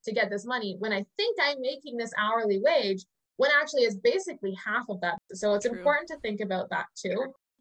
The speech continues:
Speaker 1: You wanna put your money where it is going to work hardest for you. So I want you to imagine your money like little workers, right? Every dollar is a little worker. So if you make fifty thousand dollars a year, that means you have fifty thousand little workers.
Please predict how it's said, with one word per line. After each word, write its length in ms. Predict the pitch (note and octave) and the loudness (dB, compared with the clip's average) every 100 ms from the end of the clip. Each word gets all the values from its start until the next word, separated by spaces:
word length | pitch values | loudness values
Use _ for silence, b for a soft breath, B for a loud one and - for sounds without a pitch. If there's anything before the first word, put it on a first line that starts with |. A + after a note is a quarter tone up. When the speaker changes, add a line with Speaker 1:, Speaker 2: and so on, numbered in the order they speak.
| - | -6
Speaker 1:
You 120 | A#3 | 0
wanna 160 | C4+ C#4+ | 2 4
put 160 | D4+ | 4
your 140 | D4+ C4 | 4 2
money 340 | G#3+ G#3+ G#3 F#3+ | 2 2 -2 0
where 240 | G3+ F#3+ | 2 2
it 140 | - G#3+ | 2 -2
is 120 | G#3+ | -2
going 200 | G#3 G#3+ | -4 -6
to 80 | G3+ | -4
work 200 | F#3+ F3+ | -4 -2
hardest 320 | G3 F3 F#3+ - | -4 -4 -4 -6
for 160 | - | -8
you. 140 | - - | -8 -16
So 240 | - G#3 F#3 | 0 2 4
I 100 | G3+ | 2
want 260 | G#3+ A3+ | 2 0
you 160 | A#3 C4+ - | 0 -6 -2
to 60 | C4 | 0
imagine 440 | A#3 G#3 G3 G#3+ | 2 2 0 0
your 140 | G#3 | 0
money 360 | G3 F3+ F#3 F#3 | -2 -4 -4 -4
like 360 | F3+ F3+ F3 F3 _ - | -4 -4 -4 -10 _ -4
little 200 | G#3+ A3+ | 0 2
workers, 360 | F3+ - - - | 0 -2 -6 -2
right? 140 | F3+ - | 0 2
Every 320 | C#4+ C#4+ C#4+ | 2 2 2
dollar 400 | A#3+ G#3 A3+ A3 | 4 4 4 4
is 160 | G3+ | 2
a 60 | G#3 | 2
little 220 | G3+ F#3 | 0 0
worker. 260 | E3+ - F3+ | -6 -14 -14
So 160 | - - | -6 -4
if 100 | F#3 | -4
you 100 | B3+ | -2
make 240 | B3+ A#3+ - _ _ _ | 0 -2 -4 _ _ _
fifty 240 | - - A3+ | -6 -4 0
thousand 300 | G3+ G3 G#3 | 2 2 0
dollars 340 | F#3+ - F#3 | -2 -4 -6
a 60 | G#3+ | -4
year, 260 | C4 C4 A#3+ | 0 2 2
that 200 | G#3 - | 0 0
means 240 | G3+ G#3 | -4 -4
you 140 | G#3 G#3+ | -4 -4
have 360 | G#3+ G3 F#3 F#3 _ _ _ | -2 -2 -4 -8 _ _ _
fifty 360 | - A3 B3 | 2 4 4
thousand 320 | A3 F3+ F#3 G#3 | 0 0 0 -4
little 160 | F#3 | -4
workers. 460 | - - - - | -6 -10 -14 -18